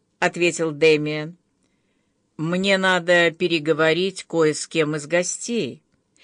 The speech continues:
Не хочу утомлять свою спутницу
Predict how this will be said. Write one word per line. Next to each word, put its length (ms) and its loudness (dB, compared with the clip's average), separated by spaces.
Не 160 -8
хочу 400 0
утомлять 560 2
свою 240 0
спутницу 960 -2